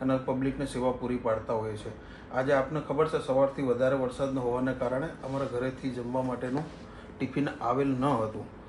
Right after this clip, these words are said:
તેથી આજે બપોરે અંદાજે બે વાગ્યાની આસપાસ અમે લોકોએ ઓનલાઈન અમે Zomato-માંથી એક ઓર્ડર કરેલો હતો જમવા માટેનો, જેની અંદર ત્રણ જણા જમી શકે. જે રેસ્ટોરન્ટનું નામ છે પુરોહિત હોટલ રેસ્ટોરન્ટ,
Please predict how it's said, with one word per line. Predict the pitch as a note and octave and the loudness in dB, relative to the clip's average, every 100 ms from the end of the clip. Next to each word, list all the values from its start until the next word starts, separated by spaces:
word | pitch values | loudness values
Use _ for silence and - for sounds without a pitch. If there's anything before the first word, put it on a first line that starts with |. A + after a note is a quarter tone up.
| - - | -18 -6
તેથી | - C#3+ D3 A2+ - - B2 | -2 0 0 -2 -6 -8 -2
આજે | C3 D3 A#2+ - B2+ | 0 0 -2 -4 -4
બપોરે | C3 C#3 C#3 C3 | -2 0 2 4
અંદાજે | B2+ C#3 C3+ A2+ | 4 4 4 2
બે | A#2 B2+ C3+ | -4 0 4
વાગ્યાની | C3 C3 C3+ C3+ C#3 - - C#3 - - - | 4 4 2 2 0 -4 -10 -12 -12 -14 -6
આસપાસ | C3+ C3+ - C3 - - - | -4 -4 -6 -8 -8 -12 -10
અમે | C3+ D#3 | -4 -2
લોકોએ | D3 D3 D3 D#3 - - - - - A#2 | -2 -4 -4 -6 -8 -18 -18 -18 -16 -8
ઓનલાઈન | C3 C#3 D3 D3 | -6 -2 -2 -2
અમે | C3+ C#3 | -4 -6
Zomato-માંથી | B2+ A#2+ C3+ C3+ C3 C3 C#3 | -6 -4 -4 -2 -2 -2 -6
એક | B2+ | -6
ઓર્ડર | A#2 A#2+ C#3 | -6 -6 -6
કરેલો | A#2+ A2+ A2 | -6 -8 -8
હતો | G#2+ A#2 | -8 -8
જમવા | A2+ A2+ A#2 B2+ | -8 -6 0 0
માટેનો, | A#2 G#2 A#2 F3 - - - - B2+ | 0 -4 -8 -8 -12 -18 -20 -14 -2
જેની | C#3 D3 | -2 0
અંદર | D3 | -2
ત્રણ | D3 C#3+ C3+ | -2 -4 -4
જણા | C3+ C#3 | -4 -2
જમી | B2 C3 | -2 -2
શકે. | B2 A2 B2 C3 - - - | -4 -6 -6 -8 -12 -18 -8
જે | C3 | -2
રેસ્ટોરન્ટનું | C3+ B2+ - D3+ D3+ D#3 | 0 0 -2 -4 -4 -6
નામ | D3 D3 | -6 -8
છે | D3+ | -8
પુરોહિત | D#3 - C3 C#3+ C#3+ B2+ | -10 -8 -4 -4 -4 -4
હોટલ | A#2+ D3 - - - C3 | -6 -4 -8 -10 -14 -6
રેસ્ટોરન્ટ, | C3 B2+ C3+ A#2 | -4 -4 -6 -8